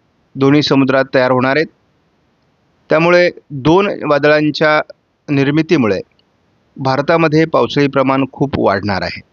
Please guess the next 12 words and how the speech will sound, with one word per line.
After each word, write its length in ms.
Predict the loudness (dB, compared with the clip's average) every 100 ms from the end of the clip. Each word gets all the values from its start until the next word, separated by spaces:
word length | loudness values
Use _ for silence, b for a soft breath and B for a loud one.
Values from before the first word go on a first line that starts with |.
| _ _ _ _ _ _ _ _ _ _ -4
त्यामुळे 220 | 0 2
नेमकी 420 | 2 2 0 2 2
हवामानात 420 | 2 2 0 -2 -2
काय 140 | -2 0
बदल 240 | 0 0
होत 200 | 0 0
आहेत 140 | -2 -2 _ _ -4
ते 60 | -2
बघण्याकरता 760 | 0 0 -2 -2 -4 -4 -6 -4
थोडं 200 | 0 0
आपल्याला 280 | 0 0 0
आणखी 440 | -2 -4 -2 -2